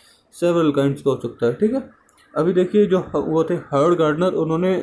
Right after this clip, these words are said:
नौ से दस, ग्यारह तरह के paper, वो intelligence दिए, musical intelligence, mathematical intelligence, intelligence, spatial intelligence, ठीक है, और language intelligence की तरह जो poet होते हैं वो यूज़ करते हैं, ठीक है। फोर्टीन question पे हम बढ़ते हैं,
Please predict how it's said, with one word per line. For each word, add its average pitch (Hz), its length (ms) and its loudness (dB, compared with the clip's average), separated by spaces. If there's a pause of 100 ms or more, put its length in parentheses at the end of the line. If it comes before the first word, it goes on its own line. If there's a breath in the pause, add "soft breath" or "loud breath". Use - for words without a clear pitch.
(120)
नौ 160 340 0
से 196 200 4
दस, 165 300 -2
ग्यारह 165 260 2
तरह 170 200 2
के 170 140 2
paper, 160 300 2
वो 147 340 4
intelligence 151 420 2
दिए, 151 200 4 (400 soft breath)
musical 156 380 4
intelligence, 147 520 2
mathematical 147 540 2
intelligence, 143 720 0
intelligence, 147 540 2
spatial 156 460 0
intelligence, 143 600 2 (760 soft breath)
ठीक 202 140 0
है, 247 80 -2 (840)
और 147 440 4 (400)
language 165 440 4
intelligence 151 480 2
की 156 100 -6
तरह 147 200 2
जो 143 160 2
poet 147 400 2
होते 143 240 0
हैं 160 140 0
वो 139 260 4
यूज़ 135 240 -2
करते 143 220 0
हैं, 214 100 0
ठीक 110 100 -2
है। 220 140 -2
फोर्टीन 156 280 -2
question 156 340 -2
पे 156 60 2
हम 151 120 0
बढ़ते 139 260 2
हैं, 190 100 -4